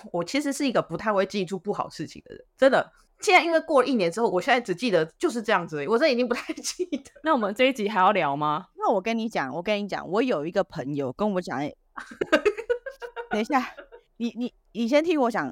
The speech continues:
Speaker 3: 一半，我跟你讲，我有一个朋友跟我讲了一个名言，他跟我讲之后，我觉得恍然大悟，对，然后我从此之后就记得这个名言。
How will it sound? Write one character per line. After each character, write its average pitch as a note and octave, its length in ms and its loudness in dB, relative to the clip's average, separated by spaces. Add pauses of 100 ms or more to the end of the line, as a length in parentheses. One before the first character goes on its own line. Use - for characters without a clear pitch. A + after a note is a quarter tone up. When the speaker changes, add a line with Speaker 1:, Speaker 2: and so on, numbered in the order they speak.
Speaker 3:
一 D#3 100 -12
半， F3 160 0
我 D3+ 80 -2
跟 A3 120 -4
你 G#3+ 60 -2
讲， D#3 160 -2
我 F#3 100 0
有 A3 60 6
一 - 20 2
个 F#3 80 2
朋 F#3 140 -6
友 D#3+ 100 -2
跟 D#3+ 140 -4
我 D#3 100 -4
讲 C3+ 180 -4
了 B2+ 60 -6
一 C3 40 -8
个 C#3 100 -6
名 - 200 -10
言， C2 220 -10
他 A#3+ 140 -4
跟 B3 180 0
我 G3+ 140 0
讲 D3 220 -4
之 F#3 140 -10
后， F#3+ 120 -10
我 F3 180 -6
觉 F#3+ 140 -6
得 G3+ 100 0
恍 F#3+ 260 -2
然 D#3+ 160 -6
大 G3 180 2
悟， G3 120 -4
对， A3+ 280 0 (140)
然 F3 100 0
后 F#3 80 0
我 F3 60 -6
从 F#3 160 -6
此 E3+ 100 -10
之 D#3 80 -6
后 F#3+ 80 -2
就 G3+ 120 -2
记 A3+ 220 -4
得 D3 160 -2
这 E3+ 60 -4
个 D#3+ 80 -4
名 A#2+ 200 -10
言。 B2+ 140 -8